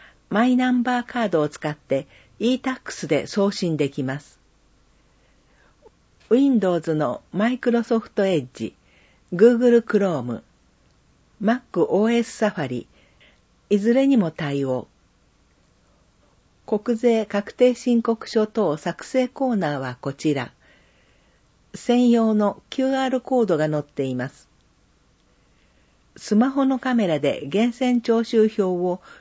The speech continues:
自動入力。スマホのカメラで給与所得の源泉徴収票を撮影すれば、金額や支払い者情報などが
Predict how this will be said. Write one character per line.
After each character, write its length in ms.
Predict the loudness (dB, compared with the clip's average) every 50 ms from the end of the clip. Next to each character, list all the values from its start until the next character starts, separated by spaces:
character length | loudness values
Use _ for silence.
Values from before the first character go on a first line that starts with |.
| _ _
自 120 | -2 0 2
動 220 | 4 2 4 4
入 260 | 4 4 4 2 0
力。 340 | -2 -4 -8 -8 -12 -14 -14 -14 _ _ _ _ _ _ _ _ _ _ _ _ _ _ _ _ _ _ _ _ _ _ _ _ _ _ -20
ス 180 | -8 -2 0 2
マ 140 | 2 2 2
ホ 140 | 0 0
の 120 | 0 -2 -2
カ 140 | -2 -2 0
メ 140 | 0 0
ラ 120 | 0 0 0
で 240 | -2 -2 -4 -6 -10 -16 -20 _ _ _
給 220 | -4 -2 0 0
与 180 | 0 0 0 0
所 120 | -2 -2
得 240 | -2 -4 -2 -2 -2
の 240 | -2 -2 -4 -6 -10 -8
源 260 | -2 0 0 0 0
泉 280 | -2 -2 0 0 0
徴 220 | 0 0 0 0 0
収 240 | 2 2 2 2 2
票 320 | 2 2 2 2 2 2
を 80 | 0 0
撮 280 | -4 -8 -8 -6 -2 0
影 160 | 0 0 0
す 140 | -2 -2 -2
れ 120 | -2 -2
ば、 240 | -2 -4 -8 -8 -12 -18 -20 -20 -20 -20 -20 -20 -20 _ _ _
金 240 | 0 2 2 2 4
額 280 | 2 0 0 0 0 0
や 260 | 0 0 -2 -4 -8
支 160 | -8 -6 -6
払 300 | -4 -2 -2 -2 -2 -4
い 40 | -2
者 160 | -2 -4 -2
情 220 | 0 2 2 2 2
報 200 | 0 -2 -2 0
な 160 | -2 -2 -2
ど 120 | -4 -4
が 200 | -4 -6 -8 -10